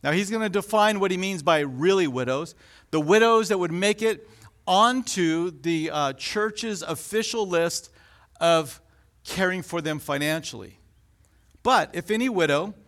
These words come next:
has children or grandchildren, let them learn, first learn to show piety at home and to repay their parents, for this is good and acceptable before God."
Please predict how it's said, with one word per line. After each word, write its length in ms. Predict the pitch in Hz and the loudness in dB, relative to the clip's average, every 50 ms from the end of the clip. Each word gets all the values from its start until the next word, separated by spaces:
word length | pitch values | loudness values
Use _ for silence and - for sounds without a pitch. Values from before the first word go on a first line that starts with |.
| _ _ _ _ _ | _ _ _ _ _
has 260 | _ - 160 147 131 - | _ -6 -4 -4 -4 -6
children 420 | - - 185 180 170 185 202 190 | -4 -2 -2 0 0 -2 -2 -4
or 80 | 165 143 | -4 -4
grandchildren, 720 | 110 123 156 170 208 220 - - 151 131 120 127 139 147 | -2 -2 -2 -2 -2 -4 -6 -6 -6 -6 -6 -6 -6 -4
let 160 | 160 180 185 | -4 -4 -4
them 240 | - 196 170 165 156 | -4 -6 -6 -6 -6
learn, 460 | 160 165 175 190 196 190 185 180 160 - - _ _ | -4 -4 -4 -2 -4 -4 -6 -10 -14 -18 -20 _ _
first 340 | _ - 214 240 254 247 - | _ -2 -2 -2 -2 -2 -2
learn 180 | 165 160 156 160 | -2 -2 -2 -2
to 120 | 156 151 | -2 -4
show 200 | - - 185 170 | -4 -4 -4 -6
piety 500 | 165 165 - 202 196 208 208 190 185 175 | -6 -4 -2 0 0 0 0 0 -2 -2
at 100 | 156 147 | -4 -4
home 280 | 143 202 226 220 196 165 | -6 -8 -8 -6 -6 -6
and 80 | 156 | -8
to 80 | - 165 | -6 -6
repay 420 | 170 170 156 - - 196 185 190 | -6 -6 -6 -6 -6 -4 -4 -2
their 160 | 185 180 165 | -2 -2 -4
parents, 540 | 160 160 - 175 143 135 143 156 175 - - - - - - - - _ _ | -6 -6 -6 -6 -4 -4 -6 -8 -10 -12 -16 -18 -20 -20 -20 -20 -20 _ _
for 100 | - 143 | -8 -4
this 220 | 143 160 190 185 220 | -2 -2 -2 -2 -4
is 80 | 202 | -8
good 240 | 135 107 147 147 151 | -4 -2 -2 -2 0
and 140 | 170 165 180 | -2 -4 -6
acceptable 520 | 180 175 - - 135 - - 147 139 147 | -8 -8 -8 -8 -8 -8 -8 -10 -10 -8
before 300 | 147 170 170 - 196 196 | -8 -8 -10 -10 -10 -10
God." 280 | 190 233 277 262 - | -8 -10 -10 -12 -14